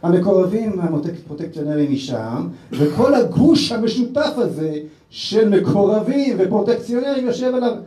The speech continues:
על הראש שלכם, ולא רק שלכם. תכף אומר לכם על מי, על,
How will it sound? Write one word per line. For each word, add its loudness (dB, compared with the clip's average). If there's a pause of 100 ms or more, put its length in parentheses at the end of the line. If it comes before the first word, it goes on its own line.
(100)
על -2
הראש 2
שלכם, -4 (320)
ולא 4
רק 0
שלכם. -10 (200)
תכף -14
אומר -10
לכם -8
על -6
מי, -4
על, 2